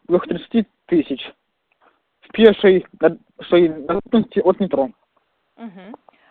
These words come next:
Speaker 2: А, хорошо. А что вы нашли в итоге?
Speaker 1: Нашли мы очень хорошую, уютную однокомнатную квартиру.
Speaker 2: Мгм.
Speaker 1: Вот, в пешей доступности от метро за, за нужную сумму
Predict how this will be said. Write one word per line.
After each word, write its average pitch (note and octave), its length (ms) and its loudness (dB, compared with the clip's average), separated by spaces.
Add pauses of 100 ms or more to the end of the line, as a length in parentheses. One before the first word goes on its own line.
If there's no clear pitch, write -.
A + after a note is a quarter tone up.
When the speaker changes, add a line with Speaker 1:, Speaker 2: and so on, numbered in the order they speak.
(120)
Speaker 2:
А, G3+ 180 -10
хорошо. G#3+ 520 -10
А A3 220 -10
что - 200 -18
вы A3 100 -18
нашли G3 300 -20
в F3+ 100 -18
итоге? A#3 380 -14 (1900)
Speaker 1:
Нашли G3 380 4
мы D#3+ 360 0 (1040)
очень G3+ 300 4
хорошую, F3+ 600 6
уютную F3 480 0
однокомнатную E3+ 800 0
квартиру. F3 600 2 (920)
Speaker 2:
Мгм. D3 100 -8
Speaker 1:
Вот, E3+ 320 4
в - 120 -20
пешей F3+ 340 2
доступности F3 500 -4
от D3+ 160 0
метро A3+ 300 4
за, F3 100 4 (720)
за D#3 100 2
нужную F#3 520 4 (200)
сумму E3+ 460 2